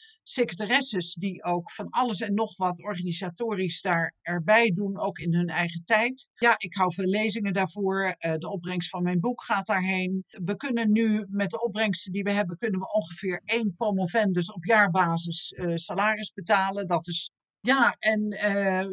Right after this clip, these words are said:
we doen af en toe leuke dingen. We hebben nu bijvoorbeeld voor de komende drie jaar hebben we Inner Wheel Nederland, eh, een samenwerking mee.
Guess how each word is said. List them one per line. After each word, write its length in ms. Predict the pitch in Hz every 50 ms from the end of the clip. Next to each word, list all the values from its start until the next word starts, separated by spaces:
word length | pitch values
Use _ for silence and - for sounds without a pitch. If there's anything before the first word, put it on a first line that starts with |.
| 208 208
we 100 | 196 240
doen 220 | 208 294 302 294 254
af 160 | - 233 -
en 60 | 226
toe 120 | 240 233 214
leuke 260 | 220 214 196 170 196
dingen. 320 | 175 220 247 254 302 359
We 60 | 269 269
hebben 200 | 254 214 220 208
nu 120 | 208 196
bijvoorbeeld 460 | 170 190 175 220 202 170 180 180 -
voor 220 | - - 196 185 180
de 100 | 175 170
komende 360 | 233 220 208 196 190 175 175
drie 220 | 170 220 247 247 208
jaar 360 | 202 175 170 165 165 175 185
hebben 220 | 196 180 165 170
we 60 | 185
Inner 220 | 196 208 196 190 175
Wheel 220 | 160 180 180 175
Nederland, 840 | 180 180 202 226 262 269 226 214 196 175 165 156 160 170 - - -
eh, 140 | - 180 180 170 165
een 260 | 165 156 - - 180
samenwerking 760 | 170 - 233 196 185 180 180 165 175 175 170 170 - 175 170
mee. 380 | 165 165 160 160 180 220 254